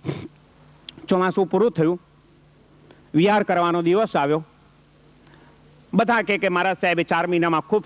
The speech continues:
સરસ આપણને ધર્મનો બોધ આપ્યો, ખૂબ આનંદ આવ્યો."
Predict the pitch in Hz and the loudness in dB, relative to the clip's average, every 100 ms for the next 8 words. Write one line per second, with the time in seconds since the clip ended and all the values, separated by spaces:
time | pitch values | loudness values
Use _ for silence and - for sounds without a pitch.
0 | - 180 175 165 175 170 156 160 160 160 | -2 -2 0 -2 0 -2 0 -2 0 0
1 | 156 151 165 170 - 185 - 175 151 165 | 2 2 2 -2 -2 -4 -2 0 0 0
2 | 170 175 190 202 | 0 0 2 0